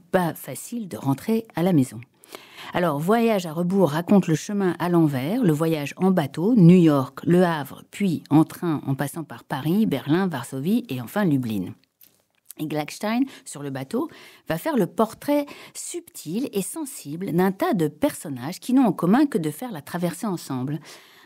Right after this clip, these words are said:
Ainsi, on va apprendre pourquoi tel Écossais non juif, euh, est parti s'installer en Amérique, pourquoi tel Juif de Bessarabie,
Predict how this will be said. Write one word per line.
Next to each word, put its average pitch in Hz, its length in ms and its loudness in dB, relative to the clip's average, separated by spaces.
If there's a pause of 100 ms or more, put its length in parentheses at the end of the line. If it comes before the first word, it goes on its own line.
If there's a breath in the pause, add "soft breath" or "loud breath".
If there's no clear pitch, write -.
Ainsi, 147 200 -6
on 226 80 -2
va 135 180 -8
apprendre 180 500 0 (200 loud breath)
pourquoi 151 300 -2
tel 196 280 -2
Écossais 175 580 -4
non 156 240 8
juif, 175 460 0 (340 loud breath)
euh, 147 140 0
est 135 80 -2
parti - 280 -8
s'installer 139 440 -6
en 131 100 2
Amérique, 214 460 2
pourquoi 180 460 -2
tel 196 280 -2
Juif 190 420 -2
de 160 100 -2
Bessarabie, 165 720 -2